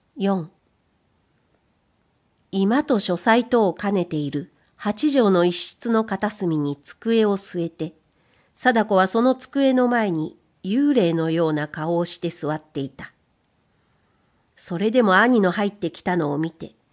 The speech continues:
彼女はふらふらと立ち上がって、座布団を持ち出して火鉢の前に敷いた。その布団の上に膝を崩して、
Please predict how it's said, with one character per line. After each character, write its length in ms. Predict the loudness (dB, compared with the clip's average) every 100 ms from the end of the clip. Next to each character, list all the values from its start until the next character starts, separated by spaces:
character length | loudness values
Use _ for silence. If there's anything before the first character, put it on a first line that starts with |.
| _ _ _
彼 280 | 0 2 2
女 100 | 2
は 120 | 2
ふ 140 | 0 -2
ら 100 | -2
ふ 140 | -2
ら 120 | -4
と 100 | -2
立 180 | -4 -6
ち 160 | -6 -4
上 80 | -2
が 100 | -2
っ 80 | -6
て、 280 | _ -10 -10 _ _ _
座 200 | -2 0
布 100 | 0
団 300 | 2 4 4
を 60 | 4
持 100 | 0
ち 160 | -2 -4
出 120 | -4
し 80 | -4
て 160 | -6
火 160 | -4 -2
鉢 280 | -4 -2 -2
の 140 | 0
前 220 | 0 -2
に 120 | -4
敷 220 | -6 -10 -12
い 60 |
た。 200 | -16 -20 _ _ _ _ _ _ _ _ _ _ _ _ _ -20
そ 220 | -6 0
の 120 | 0
布 140 | -2 0
団 220 | 2 4
の 140 | 4
上 180 | 4 4
に 140 | 4
膝 340 | 0 -2 0 0
を 80 | 0
崩 300 | -4 -6 -4
し 200 | -6 -8
て、 180 | -16